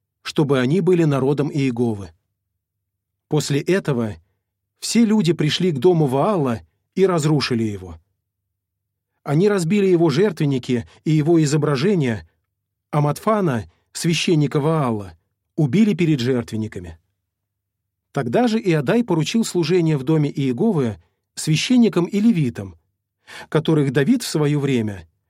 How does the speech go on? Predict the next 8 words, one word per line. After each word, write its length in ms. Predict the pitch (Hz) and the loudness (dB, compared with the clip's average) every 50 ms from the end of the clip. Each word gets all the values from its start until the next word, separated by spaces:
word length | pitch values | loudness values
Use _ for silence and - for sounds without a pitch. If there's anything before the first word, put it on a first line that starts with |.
| _ _ - | _ _ -4
разделил 500 | 156 156 165 147 135 165 175 190 180 165 | 0 0 0 2 2 2 2 4 4 2
на 140 | 160 170 156 | 2 0 0
группы 340 | 156 190 190 160 - 156 | 0 -2 -2 -2 -2 -2
для 140 | 139 139 147 | -2 -2 -2
служения 500 | 143 - - 156 147 160 165 156 147 147 | -4 -2 -2 -2 0 0 0 0 0 0
в 60 | 135 | -2
доме 260 | 127 143 156 147 143 151 | 0 0 0 0 0 -2
Иеговы, 680 | - 156 139 139 131 156 226 226 160 131 120 107 92 | -2 -2 -2 -2 0 0 0 0 0 0 -2 -4 -6